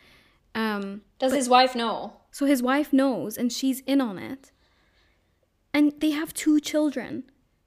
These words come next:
Speaker 1: And he ends up faking his death, and she's there dealing with his grieving children.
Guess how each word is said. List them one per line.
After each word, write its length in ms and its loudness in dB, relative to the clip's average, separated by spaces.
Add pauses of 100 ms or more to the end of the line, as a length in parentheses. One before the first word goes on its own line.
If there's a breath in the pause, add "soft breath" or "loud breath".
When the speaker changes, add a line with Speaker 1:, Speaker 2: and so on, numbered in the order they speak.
(480)
Speaker 1:
And 140 4
he 180 4
ends 240 4
up 280 -2
faking 420 0
his 140 0
death, 420 -6
and 100 -2
she's 360 -2
there 220 2
dealing 600 -4
with 140 -8
his 220 -10
grieving 500 -2
children. 720 -6